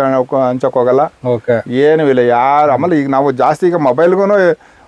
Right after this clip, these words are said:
Speaker 1: WhatsApp-ಅಲ್ಲೂ ಕಳಿಸ್ತಾ ಇಲ್ಲ. ಈಗ ಕಳಿಸಿದ್ರೆ
Speaker 2: ಓಕೆ.
Speaker 1: ಅದನ್ನು ಎಲ್ರಿಗೂ ತುಂಬಾ ಜನ ಕೊಡ್ಬೇಕಾಗುತ್ತೆ.
Speaker 2: ನಿಜ.
Speaker 1: ಯಾರು
Speaker 2: ಹ್ಮ್, ಹ್ಮ್.
Speaker 1: ಇಷ್ಟಪಟ್ಟು ಬರ್ತಾರ ಬನ್ನಿ, ಏನ್
Speaker 2: ಓಕೆ.
Speaker 1: ಇರ್ತದೆ ಅಂತ ತಗೊಂಡೋಗಿ.
Speaker 2: ಹ್ಮ್, ಹ್ಮ್, ಹ್ಮ್. ಅಂದ್ರೆ ಈಗ ರೆಗ್ಯುಲರ್ ಕಸ್ಟಮರ್ ಯಾರು ಇರ್ತಾರೆ?
Speaker 1: ಜಾಸ್ತಿ ಐಟಮ್ ಇದ್ದಾಗ ಮಾತ್ರ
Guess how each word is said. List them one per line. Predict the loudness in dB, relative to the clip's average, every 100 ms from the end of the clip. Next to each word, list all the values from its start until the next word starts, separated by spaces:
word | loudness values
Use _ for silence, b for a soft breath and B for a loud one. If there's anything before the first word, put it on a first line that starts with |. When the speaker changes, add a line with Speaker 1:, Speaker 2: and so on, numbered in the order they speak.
| -6
Speaker 1:
WhatsApp-ಅಲ್ಲೂ | -4 -2 -2 -2 0
ಕಳಿಸ್ತಾ | -2 -2 0
ಇಲ್ಲ. | 2
ಈಗ | 2
ಕಳಿಸಿದ್ರೆ | 0 -2 _ -2 0 2
Speaker 2:
ಓಕೆ. | 2
Speaker 1:
ಅದನ್ನು | 2 0 0
ಎಲ್ರಿಗೂ | 0 0 -4
ತುಂಬಾ | -4 -4 -2
ಜನ | 0
ಕೊಡ್ಬೇಕಾಗುತ್ತೆ. | 0 -2 0 0 -2 -2 -4 -6 -10
Speaker 2:
ನಿಜ. | -10 -8
Speaker 1:
ಯಾರು | -8 -6
Speaker 2:
ಹ್ಮ್, | -2 0 0
ಹ್ಮ್. | 0
Speaker 1:
ಇಷ್ಟಪಟ್ಟು | 0 -2 0 -2 -4
ಬರ್ತಾರ | -4 -4 -2 -2
ಬನ್ನಿ, | 0 -2 -2
ಏನ್ | -4 0 2
Speaker 2:
ಓಕೆ. | 0
Speaker 1:
ಇರ್ತದೆ | -2 -4
ಅಂತ | -2
ತಗೊಂಡೋಗಿ. | -2 -2 -4
Speaker 2:
ಹ್ಮ್, | -6
ಹ್ಮ್, | -8
ಹ್ಮ್. | -8 -8
ಅಂದ್ರೆ | -4 0 2
ಈಗ | 2
ರೆಗ್ಯುಲರ್ | 0 0 0 2 2 2 2 2 0
ಕಸ್ಟಮರ್ | -4 -4 -6 -2
ಯಾರು | -2 0
ಇರ್ತಾರೆ? | -2
Speaker 1:
ಜಾಸ್ತಿ | 0 0 0 0 0
ಐಟಮ್ | 2 0 0
ಇದ್ದಾಗ | 0
ಮಾತ್ರ | 0 0 0